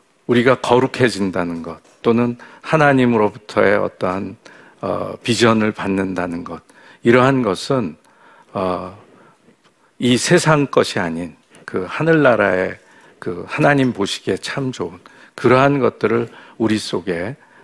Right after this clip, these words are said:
어, 마음을 가지게 해주는 것이죠. 그래서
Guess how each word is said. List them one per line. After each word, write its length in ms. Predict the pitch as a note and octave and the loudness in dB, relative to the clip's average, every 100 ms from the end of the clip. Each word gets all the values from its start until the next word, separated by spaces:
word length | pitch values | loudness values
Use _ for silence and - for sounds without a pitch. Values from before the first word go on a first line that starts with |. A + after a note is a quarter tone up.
| - | -12
어, 380 | G#2+ F#2+ F#2 F#2+ - | -10 -10 -12 -14 -8
마음을 500 | A2 G2 G#2+ B2 C3 | -4 0 0 0 -4
가지게 440 | - G2+ G2+ G2+ | -6 -8 -6 -6
해주는 540 | F#2+ F2+ C3 - G#2+ F#2 | -6 -8 -8 -6 -6 -6
것이죠. 420 | F2 - - - _ _ _ _ _ _ - - - - - | -10 -12 -14 -20 _ _ _ _ _ _ -20 -14 -12 -12 -4
그래서 400 | - D3+ E3+ D#3 | 2 4 4 4